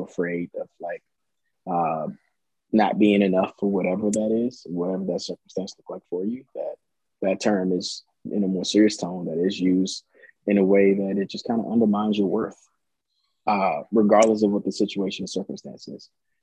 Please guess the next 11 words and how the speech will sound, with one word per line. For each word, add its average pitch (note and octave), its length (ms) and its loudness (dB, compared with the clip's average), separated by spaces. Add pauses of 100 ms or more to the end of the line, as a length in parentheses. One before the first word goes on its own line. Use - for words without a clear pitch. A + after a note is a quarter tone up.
It G2 60 2
undermines G2 600 0
it, G#2+ 160 -2 (420)
um, F#2+ 720 0 (100)
and G2 400 2 (240)
it's A#2 280 0
used A2+ 220 6
as G#2 120 2
a G2+ 80 2 (120)
coping A#2 320 2
mechanism. - 460 -14